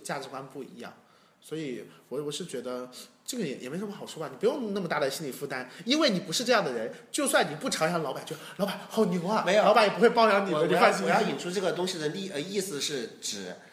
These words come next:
Speaker 2: 就是说我们在谈“生活不止远方的苟且”的时候，
Speaker 1: 嗯。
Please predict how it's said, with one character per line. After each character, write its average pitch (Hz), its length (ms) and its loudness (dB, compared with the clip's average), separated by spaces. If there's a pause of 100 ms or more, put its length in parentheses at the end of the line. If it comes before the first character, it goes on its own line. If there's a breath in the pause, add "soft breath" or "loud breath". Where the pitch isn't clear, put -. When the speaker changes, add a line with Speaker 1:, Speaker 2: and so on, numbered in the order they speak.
(220 loud breath)
Speaker 2:
就 185 100 -8
是 175 140 -6
说 165 400 -6
我 117 100 -4
们 107 160 -6
在 175 160 0
谈 110 360 -6
“生 151 300 -6
活 123 120 -6
不 139 160 -8
止 117 140 -8
远 95 220 -8
方 117 140 -8
的 104 120 -8
苟 98 200 -12
且” - 160 -10
的 85 80 -8
时 147 200 -8
候， - 300 -10
Speaker 1:
嗯。 - 60 -20